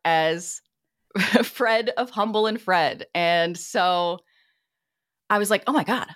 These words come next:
like, Fred of Humble and Fred, Fred Patterson?" And so he was like, "Listen, I'll send you some links. You do it, or some email addresses, some names, email them, see what you can do."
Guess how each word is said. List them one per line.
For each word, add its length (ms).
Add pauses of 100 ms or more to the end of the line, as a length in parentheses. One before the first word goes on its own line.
(300)
like, 180 (360)
Fred 360
of 100
Humble 240
and 80
Fred, 280
Fred 160
Patterson?" 480
And 240
so 500 (560)
he 160
was 140
like, 140
"Listen, 260
I'll 140
send 240
you 160
some 240
links. 280
You 60
do 160
it, 140 (120)
or 200
some 180
email 300
addresses, 400
some 140
names, 520
email 220
them, 160
see 180
what 120
you 100
can 100
do." 260